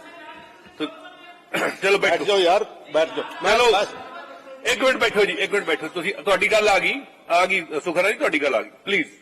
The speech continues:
Speaker 1: ਅੱਗੇ ਚੱਲੋ ਜੀ।
Speaker 2: ਸਰ, ਅੱਜ ਸਾਢੇ ਤਿੰਨ ਸਾਲ ਹੋ ਗਏ ਆ, ਪਰਨਾਲਾ ਉੱਥੇ ਦਾ ਉੱਥੇ ਆ। ਦੋ ਹਜ਼ਾਰ ਅਠਾਰਾਂ ਦੇ ਵਿੱਚ ਵੀ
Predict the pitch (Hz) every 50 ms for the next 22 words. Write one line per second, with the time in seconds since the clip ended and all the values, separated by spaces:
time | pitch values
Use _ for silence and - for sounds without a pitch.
0 | - - 135 127 131 131 120 110 104 92 87 - _ _ _ _ - 104 101 -
1 | 185 202 - - - 139 156 175 151 143 165 170 165 175 202 - - - - -
2 | - - - - - 160 170 196 196 214 202 190 - 170 156 160 143 - 156 139
3 | 139 139 117 117 113 110 123 131 131 135 147 180 185 - _ _ _ _ _ _
4 | _ _ _ _ _ _ _ _ - 143 127 127 127 120 127 135 156 156 143 135
5 | - - - 156 147 147 131 123 113 - - 131 113 110 101 92 - - _ _
6 | _ _ _ _ _ _ _ _ _ - 117 147 170 185 180 180 185 196 196 196
7 | - - - 147 139 147 165 185 196 190 185 180 160 156 156 - 139 143 156 180
8 | 202